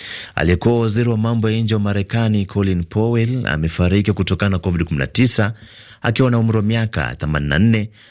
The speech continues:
na alikuwa Marekani wa kwanza mweusi kushikilia wadhifa waziri wa mambo ya nje chini ya Rais George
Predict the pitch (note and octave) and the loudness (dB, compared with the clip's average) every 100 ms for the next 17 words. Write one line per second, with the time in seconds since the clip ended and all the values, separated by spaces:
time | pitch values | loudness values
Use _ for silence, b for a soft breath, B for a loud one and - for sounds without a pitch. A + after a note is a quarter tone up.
0 | B D2 C#2+ D2+ A2+ A#2 A2+ A2 A#2 A#2 | B -4 -4 -2 -2 0 0 0 0 0
1 | G#2 - C#3 C3+ G2 D2+ C#2 F2 G#2+ - | 0 -2 -2 0 0 0 -2 -2 -2 -2
2 | A#2 - - - F2 F2 F2+ A2 G#2+ G#2 | -4 -2 -4 -2 2 2 2 -2 -2 -4
3 | F#2+ B B B - G#2 G2 E2+ E2+ E2 | -4 B B B -2 2 2 2 0 0
4 | C#2+ E2 G2+ F#2 F2 - - G#2 F2+ D#2+ | 0 2 2 2 -2 -4 -2 0 0 0
5 | - E2+ E2 E2 E2 E2 D#2+ - B B | 0 -2 0 0 0 0 -4 -8 B B
6 | B - D2+ E2+ D2+ - | B -6 0 2 0 -2